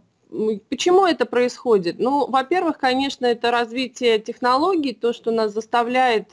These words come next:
а, двигаться вперёд и искать какие-то новые формы.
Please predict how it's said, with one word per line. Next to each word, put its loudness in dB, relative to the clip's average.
а, -4
двигаться -6
вперёд -2
и 2
искать -2
какие-то -2
новые 4
формы. 0